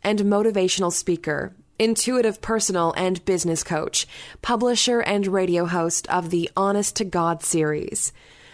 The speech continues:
Together, Ahanu and Anne Gale Rose have held workshops in manifesting, self-healing,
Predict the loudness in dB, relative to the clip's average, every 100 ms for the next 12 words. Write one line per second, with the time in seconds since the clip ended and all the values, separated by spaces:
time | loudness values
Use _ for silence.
0 | -10 -4 0 2 2 2 2 0 0 2
1 | 4 4 4 0 0 0 0 2 2 2
2 | 2 2 2 0 0 -2 0 0 0 0
3 | 0 0 0 0 0 0 -2 0 0 0
4 | 0 0 0 0 0 -2 -2 -4 -8 -12
5 | -16 -6 0 2 2 0 0 2 2 2